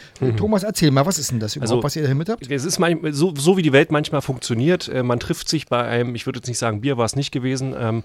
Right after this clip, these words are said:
Speaker 1: unterhält sich und sagt, was kann man, was, was kann man denn alles so, ne? Und prahlt ein bisschen mit seiner Technik zu Hause.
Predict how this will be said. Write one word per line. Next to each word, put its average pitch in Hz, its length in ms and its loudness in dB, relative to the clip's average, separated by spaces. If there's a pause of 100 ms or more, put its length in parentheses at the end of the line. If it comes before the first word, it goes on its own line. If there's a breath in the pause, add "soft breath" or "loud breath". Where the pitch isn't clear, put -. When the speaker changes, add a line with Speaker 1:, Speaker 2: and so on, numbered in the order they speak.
(240 loud breath)
Speaker 1:
unterhält 120 420 2
sich 131 160 -2
und 117 80 0
sagt, 117 220 0
was 120 140 -2
kann 139 140 -4
man, 127 120 2
was, 120 220 0
was 120 160 0
kann 170 160 4
man 185 100 6
denn 135 140 4
alles 123 260 -2
so, 202 300 2
ne? 127 200 2
Und 131 180 -2
prahlt 117 380 0
ein 175 60 -2
bisschen 160 260 -4
mit 139 100 -6
seiner 120 220 -2
Technik 143 360 -4
zu 160 100 -2
Hause. 160 360 2